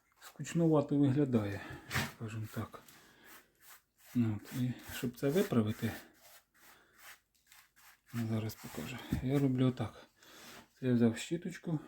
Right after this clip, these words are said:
я її всю на цьому камінчику намочив і нафарбував.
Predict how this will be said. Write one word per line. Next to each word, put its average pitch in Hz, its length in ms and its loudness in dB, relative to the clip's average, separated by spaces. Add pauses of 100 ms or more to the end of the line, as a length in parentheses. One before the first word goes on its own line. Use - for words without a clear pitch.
(160)
я 131 100 0
її 120 220 8
всю 123 180 0
на 123 100 8
цьому 123 220 8
камінчику 120 520 6 (420)
намочив 143 540 4
і 170 140 -4 (420)
нафарбував. 147 800 4